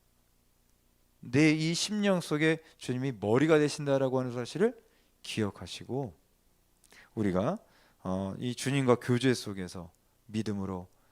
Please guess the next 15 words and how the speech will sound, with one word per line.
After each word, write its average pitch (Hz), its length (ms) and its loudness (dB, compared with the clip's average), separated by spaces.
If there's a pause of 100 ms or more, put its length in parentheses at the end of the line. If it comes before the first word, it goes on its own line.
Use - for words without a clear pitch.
(160)
승리하셔서 123 920 -10 (480)
날마다 107 540 0
내 110 120 0
입술 127 380 -2
가운데 117 580 2 (320)
감사의 156 640 4
고백이 117 480 -2 (260)
흘러넘치는 107 800 -2 (460)
그런 113 480 -4
믿음의 95 480 -4 (360)
사람이 104 520 -6
되시기를 92 520 -6 (240)
주님의 131 380 4
이름으로 92 440 -4 (160)
축복합니다. 85 720 -8